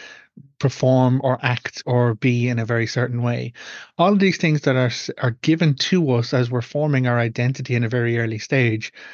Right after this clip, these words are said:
become these limiting beliefs, these kind of things that we hold as fundamentally true within ourselves unless we take the opportunity to question it. Now, this is not easy. And,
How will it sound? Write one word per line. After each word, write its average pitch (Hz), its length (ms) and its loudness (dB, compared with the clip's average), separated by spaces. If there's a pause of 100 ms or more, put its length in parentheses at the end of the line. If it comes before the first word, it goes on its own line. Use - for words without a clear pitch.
(480)
become 127 760 2
these 120 300 0
limiting 120 600 2
beliefs, 123 600 -4
these 131 200 2
kind 131 240 2
of 120 100 2
things 127 360 0
that 123 160 0
we 120 380 -2 (500)
hold 202 360 2
as 185 140 2
fundamentally 143 800 2
true 120 720 0 (300)
within 131 280 2
ourselves 120 680 0 (400)
unless 135 500 2
we 165 120 0
take 143 300 -2
the 127 140 0
opportunity 127 720 -2
to - 220 -14
question - 480 -2
it. - 60 -12 (1160)
Now, 143 260 2 (600)
this 143 220 2
is 127 100 2
not 131 220 2
easy. 113 280 -2 (380)
And, 131 340 4